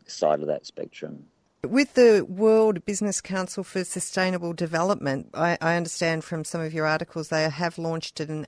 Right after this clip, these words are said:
Speaker 2: an initiative around such themes as renewable ener-, energy,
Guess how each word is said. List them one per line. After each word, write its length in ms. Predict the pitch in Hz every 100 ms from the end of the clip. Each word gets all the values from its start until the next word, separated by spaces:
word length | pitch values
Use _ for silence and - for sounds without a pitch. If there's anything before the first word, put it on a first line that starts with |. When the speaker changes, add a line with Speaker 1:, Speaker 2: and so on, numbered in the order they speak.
| _ -
Speaker 2:
an 180 | 156 151
initiative 580 | 160 175 - 170 151 -
around 720 | 160 151 165 170 156 147 - - - -
such 360 | - 156 - -
themes 420 | 160 151 151 -
as 180 | 147 160
renewable 520 | 156 156 156 151 147
ener-, 440 | 147 156 151 - -
energy, 540 | 151 156 - 147 151